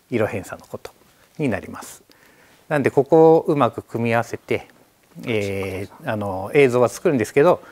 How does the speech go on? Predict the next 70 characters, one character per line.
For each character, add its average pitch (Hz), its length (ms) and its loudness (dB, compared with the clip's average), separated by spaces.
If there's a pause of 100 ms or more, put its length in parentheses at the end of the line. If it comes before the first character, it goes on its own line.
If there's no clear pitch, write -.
(280)
映 180 200 8
像 185 220 6
に 180 120 2
す - 200 -2
る 180 140 6
前 202 280 6
の 127 140 4
段 107 240 2
階 85 260 -6
で 95 100 -10
す - 140 -10
ね。 185 340 -2
光 165 360 2
の 165 120 2
段 143 200 0
階。 120 300 0 (1080)
こ - 140 0
こ 190 120 2
で 208 140 6
調 131 220 0
整 117 160 0
し - 80 -8
て 127 100 -2
お 110 80 0
く - 360 0
っ - 20 -2
て - 120 0
い - 20 0
う - 20 0
の 98 60 -6
が - 60 -10
一 - 160 -12
つ - 200 -16 (680)
重 117 160 -2
要 104 80 -4
に 92 60 -10
な 90 80 -10
っ 85 40 -16
て - 100 -20
き - 80 -18
ま - 120 -20
す。 - 160 -20 (1160)
で、 139 320 6
ま 180 120 4
あ、 147 60 2
こ 127 120 0
こ 156 100 0
も 160 100 0
ね、 175 240 0
あ 143 80 0
の、 127 720 4
同 143 240 2
じ、 151 120 2
あ 143 360 -2
の、 117 320 2
露 135 140 4
出 - 140 -14
系 156 100 4
と 156 80 4
か 127 80 4
と 95 180 -6
同 120 140 2
じ 139 80 4
話 139 340 -2
な 139 100 0
ん 101 60 -4
で 90 80 -10
す - 120 -16
け 98 80 -6
ど、 95 200 -4